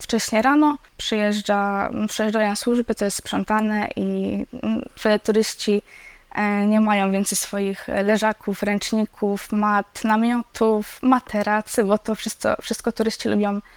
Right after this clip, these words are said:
e, zostawiać. W niektórych gminach to jest jeszcze inaczej rozwiązane, że te służby to zabierają, to jest wszystko do takiego magazynu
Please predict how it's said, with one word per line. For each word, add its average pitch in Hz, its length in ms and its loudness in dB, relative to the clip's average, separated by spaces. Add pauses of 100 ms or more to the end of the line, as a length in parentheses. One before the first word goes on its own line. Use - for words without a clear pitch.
(400)
e, 214 240 2
zostawiać. 214 560 4
W - 40 -4
niektórych 233 400 4
gminach 226 320 2
to 208 100 -4
jest 202 120 -2
jeszcze 262 260 0
inaczej 262 240 2
rozwiązane, 240 580 0
że 202 120 -2
te - 120 -8
służby 196 380 -2
to 190 160 -2
zabierają, 254 720 4
to - 120 -6
jest 208 140 -4
wszystko - 320 -6
do 196 100 -2
takiego 196 340 -2
magazynu 202 680 0